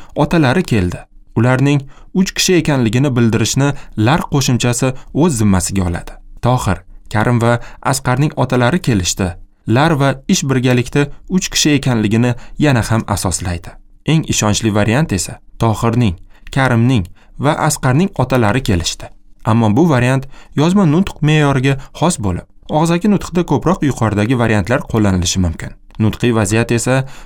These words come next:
fikrning aniq reallashuviga ko'maklashadi. Shunday azizlar, bizga ajratilgan vaqt ham o'z nihoyasiga yetdi. Siz uchun tayyorlangan dasturlarimiz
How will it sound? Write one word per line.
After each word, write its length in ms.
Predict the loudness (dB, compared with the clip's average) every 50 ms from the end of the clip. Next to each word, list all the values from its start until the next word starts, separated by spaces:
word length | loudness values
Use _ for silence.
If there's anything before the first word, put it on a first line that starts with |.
| -18 -14
fikrning 340 | -4 0 2 2 2 2 0 0
aniq 300 | 0 2 2 2 0 0 0
reallashuviga 760 | 0 2 2 2 0 0 0 0 0 0 2 2 0 0 0
ko'maklashadi. 680 | 0 0 2 2 0 0 -4 -6 -6 -6 -8 -10 -14 -16 -20 -20 -20 -20 -20 -20 -16 -10
Shunday 360 | -2 -2 0 2 2 0 0
azizlar, 420 | -2 -4 -4 -6 -8 -8 -10 -14 -16 -20 _ _ -20 -12 -6
bizga 360 | -4 -4 0 0 2 2 2 0 -4 -12 -12 -4
ajratilgan 540 | -4 -2 0 0 0 0 0 0 0 0 2
vaqt 280 | 2 0 -2 -2 -2 0
ham 120 | 0 0 0 -4 -10 -6 -2
o'z 200 | 0 0 2 2
nihoyasiga 600 | 0 0 0 0 0 0 -2 -4 -6 -8 -8 -8
yetdi. 260 | -10 -10 -12 -14 -16 -18 -20 -20 -18 -8
Siz 200 | -4 -2 -2 -2
uchun 320 | -2 -2 0 0 0 -2 -4 -8 -16 -14 -4
tayyorlangan 540 | 0 0 2 2 2 2 2 2 2 0 2
dasturlarimiz 680 | 0 0 0 0 0 2 2 2 2 2 2 0 0 -4